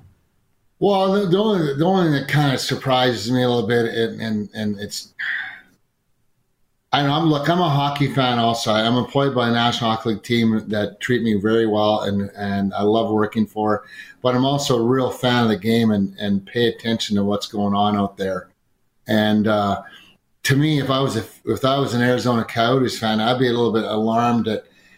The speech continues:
yes, we're stockpiling all these picks, and we got all these picks coming, and yes, the draft's gonna be strong in the next couple of years, for the next couple of years, but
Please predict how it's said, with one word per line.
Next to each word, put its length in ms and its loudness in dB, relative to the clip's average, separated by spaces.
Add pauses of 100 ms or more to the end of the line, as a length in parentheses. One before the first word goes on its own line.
(120)
yes, 320 0
we're 60 2
stockpiling 720 0
all 220 2
these 160 -2
picks, 720 -4 (560)
and 140 0
we 120 2
got 160 2
all 340 2
these 140 -2
picks 300 -2
coming, 400 2
and 160 2
yes, 320 0
the 100 -2
draft's 400 0
gonna 160 0
be 120 2
strong 600 0
in 60 -2
the 80 -2
next 220 -4
couple 280 -6
of 60 -2
years, 320 2
for 240 0
the 80 0
next 220 -4
couple 160 -8
of 80 0
years, 200 2
but 180 -4